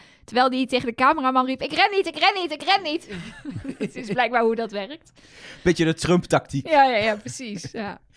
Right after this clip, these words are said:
Speaker 2: Zonder
Speaker 1: Al-
Speaker 2: hier een politieke podcast van te maken.
Speaker 1: Alternatieve feiten, ja.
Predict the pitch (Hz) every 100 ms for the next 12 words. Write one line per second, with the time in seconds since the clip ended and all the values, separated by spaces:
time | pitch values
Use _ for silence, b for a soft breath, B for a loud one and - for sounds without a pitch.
0 | B B - 135 127 131 131 131 135 127
1 | 117 127 127 - 110 95 95 92 90 90
2 | 269 277 254 247 269 262 - 165 165 180
3 | 233 -